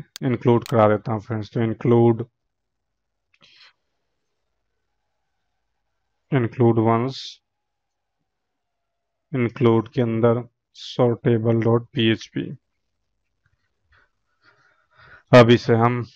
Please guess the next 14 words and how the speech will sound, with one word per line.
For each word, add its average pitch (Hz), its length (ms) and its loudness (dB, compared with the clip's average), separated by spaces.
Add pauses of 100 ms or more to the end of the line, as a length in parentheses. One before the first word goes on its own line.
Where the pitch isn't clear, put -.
(200)
sortable 123 640 0
dot 117 240 2
P 120 200 -2
H - 100 -20
P 123 140 -2
में 131 160 -2
यहाँ 110 320 -2
से - 160 -8
हम 120 160 -4 (100)
copy 117 340 -4
कर 120 180 0
लेंगे 117 320 0
इसके 127 300 -4
source 117 440 -6